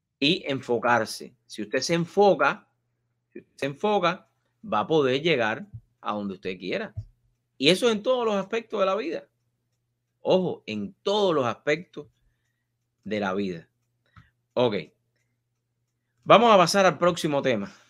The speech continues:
que tengo aquí para compartir con ustedes. Ok. Tema bueno, importante ahora.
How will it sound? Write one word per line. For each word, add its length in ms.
que 120
tengo 240
aquí 160
para 220
compartir 480
con 180
ustedes. 580
Ok. 200
Tema 260
bueno, 280
importante 540
ahora. 360